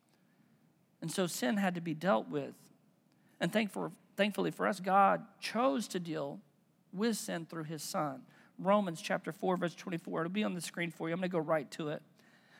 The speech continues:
The end of verse twenty-four. "God will also count us as righteous if we believe in him,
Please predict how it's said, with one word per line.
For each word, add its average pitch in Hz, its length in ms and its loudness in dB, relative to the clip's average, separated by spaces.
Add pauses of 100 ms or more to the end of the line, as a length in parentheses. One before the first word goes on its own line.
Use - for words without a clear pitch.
(120)
The 220 160 6
end 240 120 10
of 208 60 6
verse 202 160 6
twenty-four. 180 420 -2
"God 247 300 10
will 247 160 6
also 220 360 6
count 220 400 2
us 208 240 4
as 175 200 2
righteous 170 840 2 (380)
if 185 180 4
we 208 100 6
believe 196 480 4
in 196 140 0
him, 175 380 2